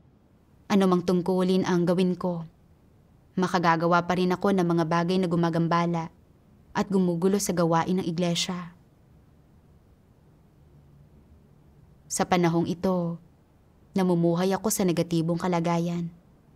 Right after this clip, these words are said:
Nagbabalak at nagpapakana ako para sa sarili kong mga interes. Naging miserable ako. Nawalan ako ng sigla sa aking tungkulin.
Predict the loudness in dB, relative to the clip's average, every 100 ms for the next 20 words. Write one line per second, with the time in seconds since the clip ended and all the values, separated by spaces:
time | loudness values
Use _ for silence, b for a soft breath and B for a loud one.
0 | _ _ _ _ _ _ _ _ -20 -6
1 | -4 2 2 4 2 0 0 -2 0 0
2 | 0 0 0 0 -2 -4 -4 -2 -4 -4
3 | -4 -2 -2 -2 -2 0 0 -2 -2 -4
4 | -4 -6 -6 -10 -14 _ _ -20 -20 _
5 | _ _ -20 _ -4 -2 2 2 0 2
6 | 2 2 0 -4 -4 -4 -4 -10 -16 _
7 | _ _ _ _ _ _ _ _ _ 0
8 | 2 4 2 0 0 0 -2 -4 -4 0
9 | 0 0 0 0 -2 -2 -2 -2 -4 -6